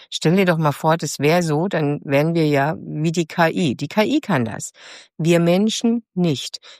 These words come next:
Das macht uns allerdings zu Menschen. Das ist eine wirklich gute Nachricht.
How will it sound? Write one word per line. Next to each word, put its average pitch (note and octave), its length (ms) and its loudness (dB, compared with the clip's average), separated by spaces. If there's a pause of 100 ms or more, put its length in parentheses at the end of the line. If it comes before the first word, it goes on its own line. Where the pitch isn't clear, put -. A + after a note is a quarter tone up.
(160)
Das F3 480 -2
macht C3+ 360 -2
uns G#3 220 -4
allerdings C3+ 760 -2 (140)
zu - 180 0
Menschen. A#3 480 2 (260)
Das D#3 140 -6
ist - 60 -2
eine D#3 440 2
wirklich C4 580 0 (140)
gute G#3 480 0 (100)
Nachricht. - 560 -2